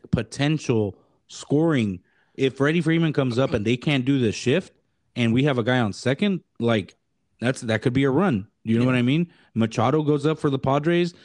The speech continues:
Speaker 1: and, and they don't have the sh-, like, all that, like, all that's gonna take into effect. The thing is, a lot of people were like, "Oh, but it's, it, now it's too easy for those hitters." And it's like, no, now the pitcher has to learn how to pitch outside perimeter. So he doesn't, so if he reaches, it goes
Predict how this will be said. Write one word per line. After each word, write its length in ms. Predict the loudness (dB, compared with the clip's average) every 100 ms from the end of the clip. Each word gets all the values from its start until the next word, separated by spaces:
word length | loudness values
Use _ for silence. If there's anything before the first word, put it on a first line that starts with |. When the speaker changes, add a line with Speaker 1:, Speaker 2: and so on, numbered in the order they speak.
| _ -6
Speaker 1:
and, 200 | -4 -2
and 200 | 0 2
they 140 | 2
don't 180 | 2 0
have 120 | 0
the 80 | 0
sh-, 120 | -2
like, 180 | -2 -2
all 180 | -2 -2
that, 220 | 0 -2
like, 180 | -2 -4
all 160 | -2 -2
that's 200 | -2 -2
gonna 140 | -4
take 160 | -4 -4
into 180 | -4 -6
effect. 380 | -6 -4 -4 -6 -20 -18 -4
The 100 | -2
thing 200 | 2 2
is, 180 | 0 -4 _ _ -4
a 60 | 0
lot 160 | 2
of 60 | 0
people 220 | -2 -2
were 160 | 0 0
like, 160 | 0 0
"Oh, 220 | 0 0
but 160 | 0 0
it's, 200 | -2 -6
it, 220 | -6 -4
now 280 | -2 0 0
it's 180 | -2 -6
too 220 | -4 -2 0
easy 320 | -2 -2 -4
for 160 | -2
those 240 | -2 -2 -2
hitters." 420 | 0 0 -2 -6 _ _ _
And 80 | -4
it's 140 | 0
like, 140 | 0 0
no, 280 | 2 2 0
now 460 | 0 0 0 -2
the 160 | -4 -4
pitcher 420 | 0 -2 0 0
has 200 | 2 0
to 80 | -2
learn 280 | -2 0 -2
how 100 | -2
to 80 | -4
pitch 460 | -4 -2 -2 -4 -12 _ _ _ _ _ _ _
outside 420 | -4 -4 -2 -2 0
perimeter. 520 | 0 2 2 0 0
So 180 | 0 0
he 120 | 0
doesn't, 380 | -2 -4 -8 -6
so 160 | -4
if 140 | -4 -4
he 120 | -8
reaches, 440 | -4 -4 -2 -2
it 120 | -4
goes 360 | -4 -4 -6 -10